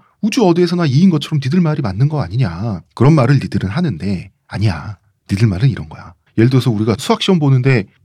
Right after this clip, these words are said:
삼 번 문제 답이 삼이야. 그 이유는 공식을 대입해 풀면 삼이 산출되도록 문제를 만들었기 때문이죠. 그러면은 문제 자체를 정답이 삼이 아니라 정답이 나오는 그 항목의 유일신이다. 로고스가 되도록 너네는 문제를 출제했을 뿐이지. 그죠? 그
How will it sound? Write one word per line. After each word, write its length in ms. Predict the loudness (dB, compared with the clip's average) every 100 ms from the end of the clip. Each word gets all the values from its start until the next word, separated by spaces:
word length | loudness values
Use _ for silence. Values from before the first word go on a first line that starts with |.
| -4
삼 160 | 2 4
번 120 | 6
문제 180 | 6 4
답이 220 | 2 -2
삼이야. 460 | 2 4 4 0 -6 -20 _
그 120 | 2
이유는 340 | 4 6 4 4
공식을 440 | 4 4 4 4
대입해 320 | 6 6 4 2
풀면 340 | 2 2 2
삼이 300 | 0 -2 0
산출되도록 640 | 0 -2 0 2 2 2 2
문제를 300 | 4 4 2
만들었기 400 | 2 2 2 2
때문이죠. 480 | 0 2 2 0 2
그러면은 420 | 6 8 8 6
문제 240 | 6 6 6
자체를 560 | 2 2 2 2 2 -6 _ 0
정답이 420 | 4 4 4 0
삼이 280 | 0 2 2
아니라 380 | 2 2 2 0
정답이 440 | 0 2 2 2
나오는 440 | 2 4 4 2 0
그 160 | -2 -4
항목의 640 | 0 2 4 4 2 0 -8 -4
유일신이다. 720 | 2 4 2 -2 -6 -10 -20 _ _ 2
로고스가 460 | 2 4 0 -2 -2
되도록 460 | -2 2 0 0 -8 _
너네는 340 | 2 4 2
문제를 340 | 0 -4 -4 -6
출제했을 520 | -4 -2 -2 -4 -6
뿐이지. 260 | -16 -20 -20 _
그죠? 280 | -2 0 0 -4
그 120 | 2